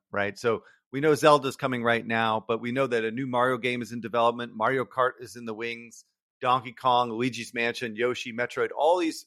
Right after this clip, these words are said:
I-, I Ps are still games that have not come out in, in, in, in quite a while. Um, so, uh, but I'm not, I'm still not sure about what they're gonna announce, but it could be also the new hardware. So that's the big speculation: is that the hardware will be announced, basically version two of ne-,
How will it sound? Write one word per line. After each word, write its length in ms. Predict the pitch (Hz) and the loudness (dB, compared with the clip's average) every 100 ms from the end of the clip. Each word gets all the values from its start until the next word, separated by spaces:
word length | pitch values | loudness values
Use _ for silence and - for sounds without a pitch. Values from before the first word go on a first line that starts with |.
| 127 | -6
I-, 360 | 135 - 131 | -6 -6 -6
I 20 | |
Ps 420 | 120 - 151 131 110 | -6 -10 -10 -8 -8
are 80 | |
still 480 | 101 - 127 123 110 _ | -10 -4 0 0 -2 _
games 280 | 123 123 110 | -2 -2 -2
that 80 | 110 | -4
have 100 | 98 | -2
not 220 | 113 - | -4 -4
come 120 | 107 | -2
out 220 | 107 110 - _ _ _ - | 2 2 0 _ _ _ -10
in, 160 | 107 | -8
in, 180 | - 110 | -6 -6
in, 220 | 110 107 | -6 -8
in 120 | 110 101 | -8 -10
quite 180 | - 117 | -2 0
a 60 | |
while. 420 | 101 101 98 90 - _ _ | 2 4 4 2 -4 _ _
Um, 480 | 101 98 98 95 90 _ _ _ _ - | -4 -2 -2 -6 -16 _ _ _ _ -6
so, 340 | 147 120 92 _ _ _ _ _ - | 2 2 0 _ _ _ _ _ -8
uh, 300 | 113 113 110 - | -4 -2 -2 2
but 100 | 143 | 2
I'm 100 | 170 | 4
not, 140 | 180 | 2
I'm 120 | 143 143 | 2 -2
still 220 | - 143 | 0 2
not 220 | 135 131 | 2 0
sure 220 | - 147 | -2 -2
about 240 | 110 123 113 | 0 0 0
what 140 | 127 | -2
they're 120 | 127 | -2
gonna 220 | 110 110 | -4 -4
announce, 400 | 104 107 123 143 | -4 -4 -4 -4
but 120 | - 117 | -6 -8
it 100 | - | -2
could 180 | 220 | -2
be 120 | 175 143 | 0 0
also 260 | 143 - | 0 -2
the 120 | 117 | -10
new 160 | 110 107 | -10 -10
hardware. 380 | - 127 98 95 | -2 -2 -2 -8
So 140 | - 104 | -8 -2
that's 260 | 135 135 | 0 0
the 120 | - 110 | -6 -8
big 320 | 123 117 - | -4 -6 -6
speculation: 640 | 107 98 98 95 - 92 | -6 -6 -4 -6 -8 -16
is 100 | 92 | -12
that 160 | 98 95 | -8 -6
the 60 | 95 | 0
hardware 320 | 120 113 107 | 0 2 0
will 80 | 92 | -2
be 100 | 92 | -4
announced, 280 | 92 90 - | -4 -4 0
basically 320 | 139 127 95 | -2 0 -2
version 380 | 117 117 107 98 | 0 0 -4 -10
two 380 | - 123 107 107 | -8 -6 -4 -2
of 120 | 101 | -2
ne-, 220 | 98 98 | -2 -4